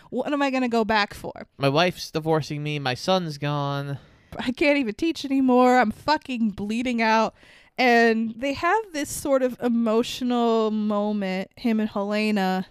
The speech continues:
Speaker 1: It doesn't feel completely earned.
Speaker 2: No.
Speaker 1: But she's, like, crying, and she, she does a good job. They both do a good job, I would say, acting-wise in this scene, but it just doesn't hit the emotional notes that they want it to, I think.
Speaker 2: No.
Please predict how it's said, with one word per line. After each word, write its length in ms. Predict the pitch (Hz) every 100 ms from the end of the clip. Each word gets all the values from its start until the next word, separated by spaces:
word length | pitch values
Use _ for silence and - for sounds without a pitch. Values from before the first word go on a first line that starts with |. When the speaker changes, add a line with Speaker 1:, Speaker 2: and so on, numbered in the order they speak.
| _ _ _
Speaker 1:
It 80 | 240
doesn't 280 | 302 339 381
feel 240 | - 370
completely 560 | 349 349 - 277 262 247
earned. 540 | 208 185 170 170 214 - - _
Speaker 2:
No. 280 | 170 160 156 - _ -
Speaker 1:
But 140 | 233
she's, 360 | 220 - 320 311
like, 360 | 269 254 - -
crying, 500 | - 226 208 214 214
and 140 | 214
she, 400 | - - 269 277
she 160 | - 330
does 260 | 330 494 330
a 40 |
good 220 | 226 262
job. 240 | 220 262 247
They 100 | 277
both 380 | 349 494 311
do 200 | 240 277
a 60 | 302
good 220 | - 262
job, 420 | 220 214 220 277
I 60 | 311
would 140 | 311
say, 180 | - 330
acting-wise 640 | 277 214 214 294 277 285 294
in 80 |
this 120 | 302 302
scene, 380 | - 302 302
but 180 | 247 202
it 80 | 202
just 280 | - 240 -
doesn't 420 | 240 240 254 240 _ _ _ _ _ _ _
hit 400 | - - 311 -
the 140 | 254
emotional 640 | 254 226 226 233 - 240 226
notes 440 | 214 202 - -
that 260 | - 196 - - -
they 220 | 208 196
want 380 | 196 185 180 185
it 160 | 185 -
to, 440 | - 185 - - -
I 20 |
think. 260 | - - 156
Speaker 2:
No. 280 | 131 69